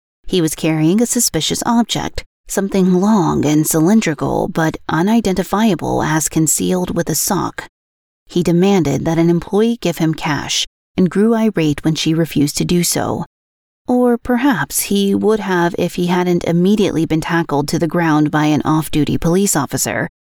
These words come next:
who happened to have been in the shop at the time. The man was twenty-eight-year-old plumber, Gary Ruff, who admitted to a charge of assault with intent to rob.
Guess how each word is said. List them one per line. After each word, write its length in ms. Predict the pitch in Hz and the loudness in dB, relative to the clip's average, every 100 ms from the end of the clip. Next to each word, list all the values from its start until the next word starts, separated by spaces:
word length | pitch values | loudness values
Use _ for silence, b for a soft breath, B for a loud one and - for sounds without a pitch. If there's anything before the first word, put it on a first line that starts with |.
| _ | _
who 260 | - 208 208 | 2 4 2
happened 380 | 202 240 160 147 | 0 -2 0 0
to 60 | |
have 200 | 147 147 | 0 -2
been 340 | - 151 147 160 | 0 2 2 2
in 220 | - 160 | 0 0
the 80 | 160 | 0
shop 320 | - 139 139 | 0 -2 -2
at 60 | 131 | -4
the 80 | |
time. 480 | - 170 156 120 76 - _ _ _ _ _ _ | -2 0 0 0 -2 -4 _ _ _ _ _ _
The 120 | - 220 | 0 4
man 340 | 254 262 254 | 6 6 4
was 220 | 208 202 | 4 0
twenty-eight-year-old 800 | - 233 240 247 240 - 233 240 | -2 4 6 6 4 2 2 0
plumber, 480 | - 160 143 - 190 247 - | -2 -4 -2 -4 -6 -12 -10
Gary 320 | - 156 156 170 | -4 -2 0 0
Ruff, 440 | 160 135 - - - _ _ | 0 -2 -6 -14 -20 _ _
who 100 | - | 2
admitted 420 | 233 226 233 269 254 | 2 4 4 4 2
to 140 | 254 | 2
a 60 | 254 | 2
charge 360 | - 151 143 | 0 -2 -2
of 80 | 175 | -2
assault 440 | 175 - 143 147 | -2 0 0 0
with 180 | - 180 | -2 0
intent 340 | 185 175 156 - | 0 0 0 0
to 80 | 165 | 0
rob. 440 | 175 156 110 - | 0 0 0 -4